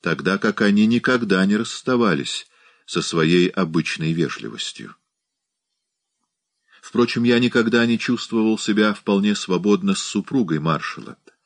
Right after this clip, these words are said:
Хоть и не совсем успокоившись относительно её характера, я опасался его менее, чем её ума.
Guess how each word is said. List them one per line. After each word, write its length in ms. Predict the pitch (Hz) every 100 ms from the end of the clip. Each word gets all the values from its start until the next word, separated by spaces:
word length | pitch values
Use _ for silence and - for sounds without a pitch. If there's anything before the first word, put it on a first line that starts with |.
| _ _ _ _ _ _ _ - _
Хоть 240 | - 110 120
и 40 |
не 120 | 123
совсем 480 | 120 123 - 170 165
успокоившись 960 | - - 90 - 78 78 - 104 - - - - -
относительно 680 | 98 104 98 107 107 98
её 260 | 95 92 92
характера, 640 | - 87 85 - 85 85 - - -
я 280 | 82 90 120
опасался 1000 | - 117 110 - 117 117 - 113 110 92 _ _ _
его 420 | - 78 92 98 101
менее, 580 | 87 95 110 113 113 110
чем 320 | - 92 87
её 400 | 78 80 78 98 -
ума. 480 | 107 107 98 67